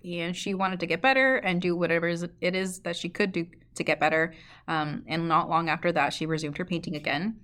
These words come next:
In late nineteen sixty-five, she was invited to Buenos Aires to have her work exhibited at the Lirolé Gallery. This was her first time going to her home country as an artist, and she would exhibit her art in Buenos Aires once more later in her life.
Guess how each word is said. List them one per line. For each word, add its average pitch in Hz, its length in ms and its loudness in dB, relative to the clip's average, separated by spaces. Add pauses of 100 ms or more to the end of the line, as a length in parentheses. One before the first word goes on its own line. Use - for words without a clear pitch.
(240)
In 220 340 4
late 214 400 2
nineteen 208 300 2
sixty-five, 196 920 -2
she 185 600 -6
was 180 160 0
invited 180 340 2
to 226 100 -4
Buenos 175 360 2
Aires 156 320 0
to 165 100 -10
have 143 200 -2
her 170 100 0
work 160 320 -6
exhibited 160 640 -4
at 156 240 -2
the 165 180 -2
Lirolé 165 640 0
Gallery. 147 640 -2
This 180 180 0
was 208 120 2
her 196 100 4
first 170 220 2
time 170 160 2
going 160 240 -2
to 156 100 -4
her 151 140 -4
home 160 160 -4
country 180 320 -4
as 202 80 -2
an 240 80 2
artist, 147 600 0
and 165 220 -6
she 175 100 -2
would 170 120 2
exhibit 170 460 0
her - 200 -2
art 165 300 -2
in 165 260 -2
Buenos 165 260 -2
Aires 160 300 0
once 160 220 0
more 160 120 0
later - 280 -2
in - 60 -6
her - 120 -8
life. - 280 -4